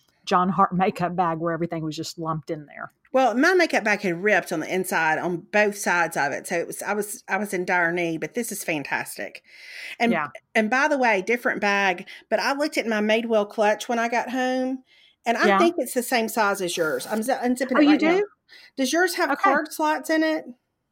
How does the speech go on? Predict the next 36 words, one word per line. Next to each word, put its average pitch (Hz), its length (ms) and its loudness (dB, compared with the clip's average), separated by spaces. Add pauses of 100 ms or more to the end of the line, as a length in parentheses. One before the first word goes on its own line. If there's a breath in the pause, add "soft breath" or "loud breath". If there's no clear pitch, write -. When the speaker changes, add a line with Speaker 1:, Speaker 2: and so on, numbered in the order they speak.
(200)
Speaker 1:
It 294 140 2
does. 269 500 2
Yeah. 226 320 2
And 240 140 4
Speaker 2:
Okay. - 80 6
Speaker 1:
like 196 80 2
a 226 60 2
little 220 320 2
snap, 233 480 0 (140)
Speaker 2:
Yeah. 285 180 4
Speaker 1:
like 214 180 2
a 208 60 2
little 208 200 2
snap 220 420 -4 (140)
Speaker 2:
Yeah. 285 140 -2
Speaker 1:
pocket. 247 280 4
Speaker 2:
It's 240 140 -2
Speaker 1:
Okay. 302 360 2 (200)
Speaker 2:
they're 302 120 2
the 311 100 -2
same 240 240 -2
size. 185 420 -10 (560 loud breath)
Speaker 1:
Okay. 277 360 4
Well, 269 200 4
that 262 140 0
makes 254 240 -2
me 247 80 0
feel 208 200 0
better. 156 400 0
That, 226 160 6
Speaker 2:
Mm-hmm. 240 80 -4
Speaker 1:
I, 220 120 6
so - 220 2
I 233 40 6
told 247 240 2
Sophie, 202 460 4